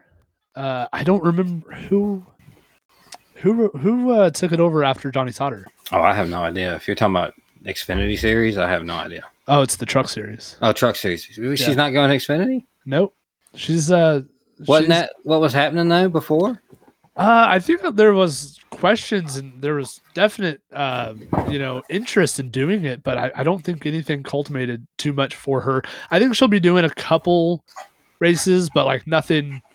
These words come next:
Speaker 1: hardcore. But I feel like this is almost a good thing 'cause she o-, she's only had one start in the Xfinity Series, and that was at, I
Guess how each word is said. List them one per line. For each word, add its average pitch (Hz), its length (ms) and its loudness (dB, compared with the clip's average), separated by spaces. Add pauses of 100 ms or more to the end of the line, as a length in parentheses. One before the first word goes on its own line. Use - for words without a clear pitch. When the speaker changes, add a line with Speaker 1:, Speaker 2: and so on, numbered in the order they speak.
(280)
Speaker 1:
hardcore. 156 560 2
But 143 120 2
I 139 100 2
feel 196 220 2
like 160 180 0 (120)
this 165 360 -2 (720)
is 151 160 -4
almost 254 420 0
a 180 60 0
good 170 160 0
thing 151 120 0
'cause 135 320 -6
she - 220 -4
o-, 190 200 0
she's 180 260 -4
only 233 180 2
had 165 260 0 (140)
one 165 240 -2
start 147 320 0
in 131 80 -10
the 131 100 -8
Xfinity 139 460 -6
Series, 127 300 -6
and 135 80 -8
that 143 60 -4
was 151 120 -4
at, 139 140 -2 (160)
I - 100 -14